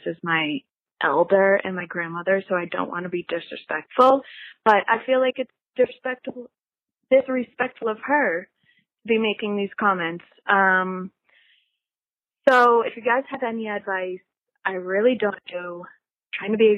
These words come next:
good granddaughter, but also, like, not trying to be pregnant fat shamed, if you feel me.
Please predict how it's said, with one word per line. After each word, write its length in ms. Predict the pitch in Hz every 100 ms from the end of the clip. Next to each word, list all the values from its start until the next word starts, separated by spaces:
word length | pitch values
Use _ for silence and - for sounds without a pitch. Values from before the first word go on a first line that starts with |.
| 208 196
good 100 | 214
granddaughter, 520 | 185 180 175 175 175
but 120 | 170
also, 360 | - 165 - 180
like, 180 | 175 165
not 480 | - 170 170 165 165
trying 240 | - 185 185
to 60 |
be 120 | 175 175
pregnant 320 | 175 175 175
fat 180 | 170 156 -
shamed, 360 | - 156 165
if 120 | 156 -
you 180 | - - -
feel 200 | 58 55
me. 320 | - - -